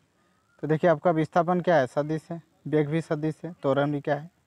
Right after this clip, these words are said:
सदिश है, क्योंकि इसमें परिमाण के साथ साथ क्या होता है, इसमें, इन सभी में क्या होता है? दिशा होता है, ठीक है। इसलिए मेरा यहाँ से क्या हो जाएगा? उपयुक्त सभी हो जाएगा, उपरोक्त सभी।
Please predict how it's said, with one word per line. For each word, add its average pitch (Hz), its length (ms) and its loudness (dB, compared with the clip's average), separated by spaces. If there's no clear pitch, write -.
सदिश 120 300 -6
है, 117 80 -10
क्योंकि 165 380 0
इसमें 180 300 0
परिमाण 170 400 4
के 180 140 0
साथ 175 180 2
साथ - 140 -2
क्या 185 200 0
होता 180 200 2
है, 185 80 2
इसमें, 208 220 -4
इन 151 140 -4
सभी 170 280 0
में 196 120 0
क्या 180 140 2
होता 127 220 -2
है? 123 120 -12
दिशा 147 300 0
होता 165 260 -2
है, 156 180 -12
ठीक 180 140 0
है। 156 160 -2
इसलिए 156 400 0
मेरा 156 260 4
यहाँ 147 120 0
से 151 100 -20
क्या 180 120 2
हो 165 60 2
जाएगा? 135 240 0
उपयुक्त 165 300 -6
सभी 156 140 -2
हो 156 140 -4
जाएगा, 147 240 -8
उपरोक्त 147 340 -6
सभी। 127 260 -8